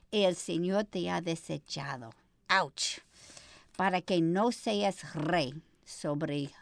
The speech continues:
Israel." Recordamos que Saúl es el padre de Mical, como Aileen dijo, y eso es el tipo de instrucciones y mal ejemplo que ella está recibiendo todos los días.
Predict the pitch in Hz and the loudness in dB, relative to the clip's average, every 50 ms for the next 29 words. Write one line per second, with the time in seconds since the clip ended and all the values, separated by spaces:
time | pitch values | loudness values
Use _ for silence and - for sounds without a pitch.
0 | - _ _ _ _ _ _ _ - 151 143 - - 139 131 131 131 127 127 123 | -20 _ _ _ _ _ _ _ -6 -6 -6 -6 -8 -6 -4 -4 -2 -2 -4 -4
1 | 113 107 123 - _ _ - - - - - - _ - - - 196 220 220 - | -6 -8 -10 -14 _ _ -20 -20 -20 -20 -20 -20 _ -4 0 2 2 2 2 2
2 | - 240 220 208 240 277 359 427 403 359 277 220 277 330 - - - - _ _ | 2 2 6 12 12 12 12 12 10 6 4 4 2 0 -4 -10 -18 -20 _ _
3 | _ _ _ _ _ - 220 208 208 - - 240 208 202 220 254 330 415 427 349 | _ _ _ _ _ 0 2 2 0 2 4 8 8 10 10 10 8 8 8 6
4 | 269 247 - - 240 214 - _ - 170 165 165 170 180 226 247 254 269 262 311 | 6 4 4 2 0 -2 0 _ 4 6 8 8 8 8 6 4 4 6 4 4
5 | 381 392 381 339 - - 269 269 247 233 240 294 349 - - 269 254 233 226 202 | 4 4 2 0 4 10 12 12 12 12 12 10 4 6 8 8 8 8 6 4
6 | 196 196 196 220 269 311 330 302 285 254 233 226 240 269 415 - - - - - | 4 4 4 4 4 6 6 6 4 2 2 2 2 0 -2 -6 -12 -18 -20 -20
7 | - - - 233 220 233 240 277 339 - - 494 453 - - 381 302 247 - _ | -14 -4 0 2 4 6 6 6 6 4 2 0 2 6 6 6 6 6 4 _
8 | - 330 370 415 453 - - 480 427 339 349 330 311 285 240 - - 277 - 240 | 2 4 4 4 2 2 2 2 2 4 4 4 4 4 2 2 0 -2 -2 -2
9 | - - - 226 208 180 170 160 160 170 185 - - - 285 285 285 277 262 262 | -4 -8 -4 -2 0 2 2 2 2 0 -2 -6 -6 -2 2 4 6 6 8 8
10 | 277 302 320 392 480 554 539 494 403 302 277 240 208 185 175 - 220 233 226 - | 8 8 8 8 8 8 8 8 8 8 8 6 4 2 2 0 -2 -2 0 0
11 | 240 190 185 185 190 190 - 214 214 226 233 247 247 - - 294 262 294 349 494 | 2 2 4 4 4 4 8 8 8 8 8 4 0 0 0 0 2 2 4 4
12 | 494 427 370 311 302 - 254 226 220 226 233 240 247 262 370 415 427 311 320 | 4 4 2 0 2 2 2 4 4 4 4 4 4 2 2 2 4 4 4